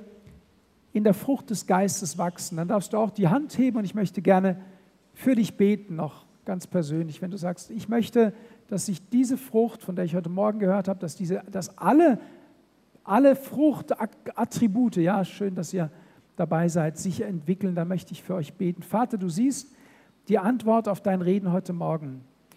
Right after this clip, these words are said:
Und ich bete, dass du ganz besonders jetzt, äh, jeden Einzelnen beschenkst, auch in der kommenden Woche, dass er erkennen kann und sieht,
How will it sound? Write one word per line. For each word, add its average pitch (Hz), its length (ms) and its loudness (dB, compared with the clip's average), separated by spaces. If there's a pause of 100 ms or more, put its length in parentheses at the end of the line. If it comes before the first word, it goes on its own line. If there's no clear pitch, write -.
(320)
Und 180 400 0
ich 208 220 -10
bete, 254 260 4
dass 202 180 0
du 226 60 -6
ganz 226 200 0
besonders 220 540 0
jetzt, - 360 -8
äh, 196 180 -2
jeden 220 280 -2
Einzelnen 214 680 -4
beschenkst, 214 580 -2
auch 180 120 -2
in 190 60 -2
der 185 80 -2
kommenden 247 460 -2
Woche, 226 340 2 (460)
dass 180 180 0
er 226 80 -2
erkennen 269 540 4
kann 202 220 2
und 202 120 0
sieht, 240 460 4